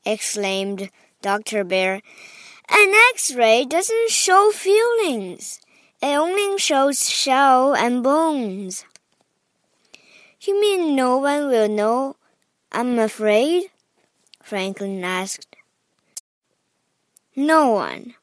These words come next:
replied Doctor Bear. "But just because you're afraid doesn't mean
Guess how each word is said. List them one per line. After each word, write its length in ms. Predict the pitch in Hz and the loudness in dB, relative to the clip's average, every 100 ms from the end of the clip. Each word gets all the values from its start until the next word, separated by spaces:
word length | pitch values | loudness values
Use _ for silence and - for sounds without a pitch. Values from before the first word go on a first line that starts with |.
| _ _ _ _ _ _ | _ _ _ _ _ _
replied 640 | 202 196 208 185 180 185 - _ _ | -2 -2 -2 -4 -6 -8 -14 _ _
Doctor 400 | 202 196 - 208 | -10 -8 -8 -6
Bear. 420 | 185 190 185 190 _ _ _ _ _ _ _ _ | -4 -4 -4 -10 _ _ _ _ _ _ _ _
"But 200 | 320 294 | 2 4
just 340 | 349 453 311 - | 6 6 4 2
because 640 | 453 - 240 202 214 240 | 0 2 2 2 0 -2
you're 300 | 277 370 381 | 2 2 2
afraid 640 | 349 226 190 180 214 277 _ _ _ | 0 -2 0 0 -2 -6 _ _ _
doesn't 420 | 262 320 381 370 262 | 0 0 2 0 0
mean 500 | 220 220 233 269 | 2 2 0 -2